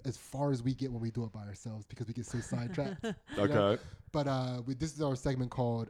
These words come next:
Speaker 1: My Bad, where you just get out an apology to any person, place, or thing that you might be harboring something for,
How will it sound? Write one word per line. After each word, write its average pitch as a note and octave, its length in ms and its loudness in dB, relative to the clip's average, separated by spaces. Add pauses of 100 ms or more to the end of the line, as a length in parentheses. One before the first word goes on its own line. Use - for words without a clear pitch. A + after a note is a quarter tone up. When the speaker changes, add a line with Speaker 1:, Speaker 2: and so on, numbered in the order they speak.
(120)
Speaker 1:
My A#2+ 280 -2
Bad, A#2+ 400 -4 (400)
where B2+ 180 2
you B2 140 2
just B2 240 -4
get C#3 100 0
out C3 80 0
an B2 100 -4
apology B2 580 -2
to - 180 -8 (160)
any E3 200 -2
person, C3+ 400 -4
place, B2 280 -4
or A#2+ 80 -2
thing A2 420 -6 (500)
that A#2+ 300 -4 (340)
you C#3+ 140 0
might D3 340 0
be C3+ 120 -2
harboring C3+ 540 2
something B2 340 -4
for, A#2+ 360 0